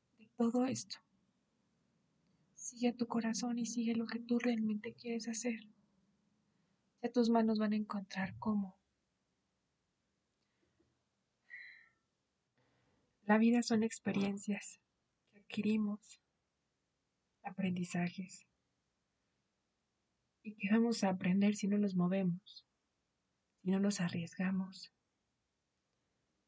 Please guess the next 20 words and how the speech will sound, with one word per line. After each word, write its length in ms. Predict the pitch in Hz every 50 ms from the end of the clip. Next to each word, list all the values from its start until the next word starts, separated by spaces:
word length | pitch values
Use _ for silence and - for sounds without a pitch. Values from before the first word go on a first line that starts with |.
| _ _ _
si 200 | - - - 202
no 60 | 202
estamos 400 | 208 - - 202 190 196 196 190
listos 340 | 190 190 185 - - 185 190
para 160 | - 180 180
hacer 180 | 180 - 185 180
un 100 | 180 180
cambio. 340 | - 175 - - _ _ _ _ _ _ _ _ _ _ _ _ _ _ _ _ _ _ _ _ _ _ _ _ _ _ _ _ _ _ _ _ _
Te 80 | - 208
hablo 240 | 214 214 220 233 240
a 60 | 226
ti. 320 | 226 - - 202 196 - - _ _ _ _ _ _ _ _ _ _ _ _ _ _ _ _ _ _ _ _ - - - - - - - _ _ _ -
A 120 | 226 226
ti 440 | 226 - - 269 285 302 339 339 _ -
que 160 | - 233 226
has 140 | 226 220 226
decidido 800 | 262 269 - - 220 196 202 214 233 240 226 247 262 302 - _ _ _ _ _ _ _ -
tener 300 | - 214 208 208 208 220
la 160 | 220 220 220
fuerza 680 | - - 233 240 240 233 233 - 220 214 208 208 -